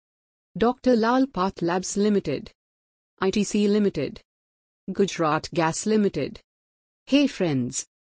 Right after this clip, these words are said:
these were the updates for today. Thanks for listening. For more updates,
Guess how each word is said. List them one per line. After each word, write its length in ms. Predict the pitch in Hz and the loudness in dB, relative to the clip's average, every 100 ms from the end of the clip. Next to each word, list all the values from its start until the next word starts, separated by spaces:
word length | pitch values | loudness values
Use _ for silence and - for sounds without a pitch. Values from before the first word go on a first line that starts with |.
| _ - | _ -2
these 340 | 247 277 254 | 2 4 4
were 80 | 180 | 0
the 160 | 151 - | 0 -4
updates 540 | 175 - 160 143 - | -6 0 0 0 -4
for 140 | - | -4
today. 480 | 170 165 143 127 131 _ _ _ - | -2 -2 0 0 -4 _ _ _ -4
Thanks 460 | 269 220 147 - | 0 2 0 -4
for 140 | - 190 | -2 0
listening. 520 | 196 - 139 131 135 - _ _ _ _ _ | 0 0 0 0 -4 -10 _ _ _ _ _
For 140 | - 180 | -2 0
more 240 | 165 180 | 2 2
updates, 640 | 156 135 - 160 139 - | 0 -4 -2 0 0 -4